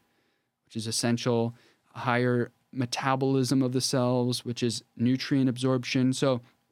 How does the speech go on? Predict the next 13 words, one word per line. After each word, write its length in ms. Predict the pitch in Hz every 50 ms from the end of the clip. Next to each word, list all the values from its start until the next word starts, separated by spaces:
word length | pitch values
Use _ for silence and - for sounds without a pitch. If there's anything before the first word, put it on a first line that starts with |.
| _ _ _ _ _ _ _ _ - -
um, 400 | 117 120 117 117 113 113 113 113 - - - - - _ _ _ _ -
it's, 520 | 151 143 135 127 - - - - - - - _ _ _ _ -
it's 200 | 127 135 127 -
filling 500 | - - _ - 165 160 160 160 156 143
the 60 | 131
gap 520 | 117 113 113 131 120 123 127 107 - - - - - _ _ _ -
of 560 | 117 113 110 107 107 107 107 104 101 - - -
the 320 | - 117 107 113 107 107 110
energy 520 | 113 117 120 117 113 110 104 98 104 110 - _ _ _ _ _ _ _ _ -
deficiency 640 | 113 - - 117 107 - 113 104 - - 107 104
of 80 | 101 95
your 80 | 101 92
cells. 600 | - - 113 107 107 104 95 92 92 - -